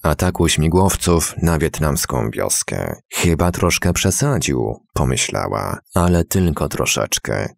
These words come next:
Uśmiechnęła się, widząc osłupienie miliardera. „Nie zrujnujecie moich planów. O nie, to się wam nie uda”, wykrztusił łamiącym się głosem. „Idziesz ze mną.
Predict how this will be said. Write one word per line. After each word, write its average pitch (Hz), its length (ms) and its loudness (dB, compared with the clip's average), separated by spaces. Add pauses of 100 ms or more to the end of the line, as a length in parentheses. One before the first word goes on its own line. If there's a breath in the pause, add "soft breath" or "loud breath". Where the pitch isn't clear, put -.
(240)
Uśmiechnęła 101 760 4
się, 90 400 4
widząc 85 600 2
osłupienie 73 720 0
miliardera. 53 1000 -4 (220)
„Nie 82 240 6
zrujnujecie 98 880 2
moich 80 400 0
planów. - 720 -2 (360 loud breath)
O 85 160 4
nie, 90 380 2 (600 loud breath)
to 82 160 2
się 82 260 2
wam 87 260 2
nie 95 160 2
uda”, 80 600 0 (120)
wykrztusił 82 880 2
łamiącym 76 540 2
się - 240 0
głosem. 50 600 -2 (180)
„Idziesz 90 400 4
ze 101 300 2
mną. 71 340 0